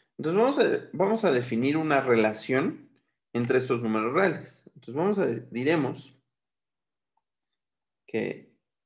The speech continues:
están correlacionados cuando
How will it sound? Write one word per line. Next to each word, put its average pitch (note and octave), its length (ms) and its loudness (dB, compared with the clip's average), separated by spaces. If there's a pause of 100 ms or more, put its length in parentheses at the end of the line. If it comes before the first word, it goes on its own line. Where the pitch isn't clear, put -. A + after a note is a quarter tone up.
(340)
están C#3+ 400 -4
correlacionados A#2 1120 -4 (4000)
cuando D3+ 580 0